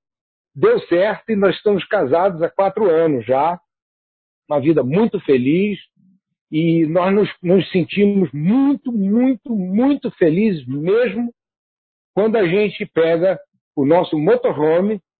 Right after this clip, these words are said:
que nós co-, finalmente conseguimos comprar um velhinho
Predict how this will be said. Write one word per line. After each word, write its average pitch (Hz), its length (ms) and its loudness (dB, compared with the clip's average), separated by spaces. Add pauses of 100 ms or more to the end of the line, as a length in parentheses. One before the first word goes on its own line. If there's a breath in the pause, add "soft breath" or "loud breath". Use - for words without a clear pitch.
(600)
que 160 140 -2
nós 151 220 2
co-, 127 280 -2
finalmente 160 480 0
conseguimos 185 540 -2
comprar 156 420 0
um 147 140 -2
velhinho 180 760 2